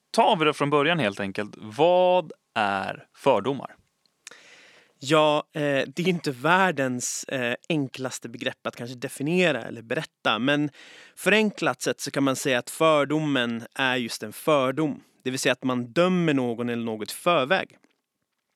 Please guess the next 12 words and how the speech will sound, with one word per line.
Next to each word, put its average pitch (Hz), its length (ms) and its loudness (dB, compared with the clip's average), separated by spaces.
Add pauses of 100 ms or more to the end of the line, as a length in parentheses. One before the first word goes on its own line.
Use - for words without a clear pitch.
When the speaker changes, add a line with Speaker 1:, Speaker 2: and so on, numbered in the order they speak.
(360)
Speaker 2:
Att 160 200 0
man 160 140 2
helt 151 240 0
enkelt 131 480 -4 (300)
klumpar 196 480 2
ihop 202 260 -2
människor 123 520 -4
och 143 60 -4
beskriver 156 520 -2
dem 107 140 -2
som 120 180 -4
likadana, 185 680 0